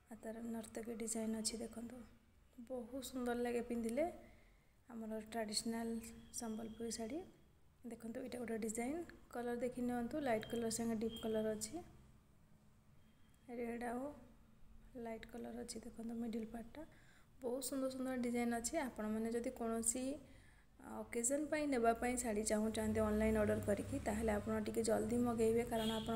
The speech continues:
ଟାଇମ୍ରେ ପାଇପାରିବେ। ନଚେତ୍ କିଛି ଲେଟ୍ ହେଇଯାଇପାରେ। ତ ଆପଣଙ୍କୁ ଯଦି ଦରକାର ଅଛି, ଆପଣ ଦଶ ଦିନ ପୂର୍ବରୁ ହିଁ ମଗେଇ ନିଅନ୍ତୁ, ଆପଣ ଟାଇମ୍ରେ ପାଇପାରିବେ ଆଉ ଶାଢ଼ୀର କିଛି ଅଲଗା କାମ ବି କରିପାରିବେ।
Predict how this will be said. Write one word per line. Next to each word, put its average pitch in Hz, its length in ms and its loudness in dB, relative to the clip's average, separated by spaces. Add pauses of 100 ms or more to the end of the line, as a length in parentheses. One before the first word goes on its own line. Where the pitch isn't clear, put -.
(120)
ଟାଇମ୍ରେ 226 360 12
ପାଇପାରିବେ। 226 600 4 (600)
ନଚେତ୍ 220 340 -2
କିଛି 226 280 -2 (300)
ଲେଟ୍ 233 300 6
ହେଇଯାଇପାରେ। 214 600 8 (520)
ତ - 100 -16
ଆପଣଙ୍କୁ 220 320 -2
ଯଦି 226 180 2
ଦରକାର 220 460 4
ଅଛି, 233 220 2
ଆପଣ - 220 4 (160)
ଦଶ 214 200 6
ଦିନ 220 200 12
ପୂର୍ବରୁ 220 440 8
ହିଁ 262 120 6
ମଗେଇ 220 340 8
ନିଅନ୍ତୁ, 220 340 6
ଆପଣ 214 240 2
ଟାଇମ୍ରେ 208 400 4
ପାଇପାରିବେ 214 580 6
ଆଉ 247 280 8
ଶାଢ଼ୀର 214 460 4
କିଛି 220 280 0
ଅଲଗା 214 280 6
କାମ 220 300 2
ବି 247 120 0
କରିପାରିବେ। 220 580 0